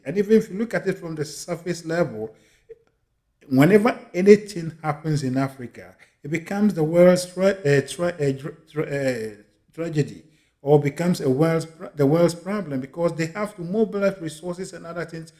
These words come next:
to come and help us. So when there is anything, Africa must be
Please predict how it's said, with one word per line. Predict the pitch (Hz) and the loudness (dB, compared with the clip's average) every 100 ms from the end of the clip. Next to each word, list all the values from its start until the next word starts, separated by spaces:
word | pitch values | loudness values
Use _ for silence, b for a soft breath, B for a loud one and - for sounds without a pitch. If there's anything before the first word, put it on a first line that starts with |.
| b - | b -20
to | 143 | -12
come | 190 180 | -6 -2
and | 147 170 | -2 0
help | 185 196 - | -2 -2 -6
us. | - - _ _ _ _ | -20 -20 _ _ _ _
So | - 160 | -4 0
when | 165 156 196 254 220 | 4 4 6 4 4
there | 180 | 2
is | 165 151 - - | 2 -4 -8 -4
anything, | 233 254 240 233 - 117 - 175 - - _ _ | 0 4 4 2 -2 0 0 0 -6 -16 _ _
Africa | 170 185 - 180 180 175 | -2 -2 -2 -6 -6 -6
must | 127 120 110 | -6 -8 -14
be | 110 | -18